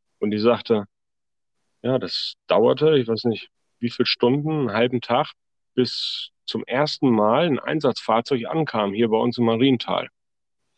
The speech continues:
Und das war ein großer blauer L K W, da sind dann acht Leute ausgestiegen. Mit Helm und Anzügen und Handschuhen. Und sind um den L K W und zugelaufen und haben geguckt. Und dann kam, kam sie aus dem Haus raus,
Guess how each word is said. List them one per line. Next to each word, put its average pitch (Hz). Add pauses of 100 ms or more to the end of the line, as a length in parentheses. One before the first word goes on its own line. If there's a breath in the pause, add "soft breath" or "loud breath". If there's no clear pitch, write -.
(460)
Und 92
das 95
war 101
ein 104
großer 120
blauer 110
L 104
K 135
W, 156
da 131
sind 107
dann 107
acht -
Leute 113
ausgestiegen. 143 (1800)
Mit 85
Helm 101
und 92 (540)
Anzügen 104
und -
Handschuhen. 107 (840)
Und 104
sind 110
um 104
den 101
L 117
K 123
W 113
und 107
zugelaufen 160
und 143
haben 147
geguckt. - (120)
Und 98
dann 95
kam, 101 (480 soft breath)
kam 110
sie 110
aus 107
dem 101
Haus 123
raus, 151